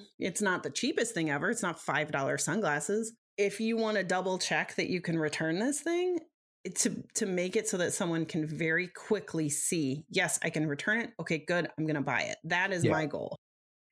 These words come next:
Speaker 1: is that someone doesn't have to wonder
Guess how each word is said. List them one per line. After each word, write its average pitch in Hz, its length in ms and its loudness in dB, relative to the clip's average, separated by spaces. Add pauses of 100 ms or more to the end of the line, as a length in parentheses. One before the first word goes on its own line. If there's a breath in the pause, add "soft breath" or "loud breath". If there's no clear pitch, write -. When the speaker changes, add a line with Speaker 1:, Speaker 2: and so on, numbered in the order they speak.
Speaker 1:
is 165 160 0
that 156 180 0
someone 165 560 0 (220)
doesn't 196 520 0 (240)
have 180 280 0
to 160 80 0
wonder 151 800 0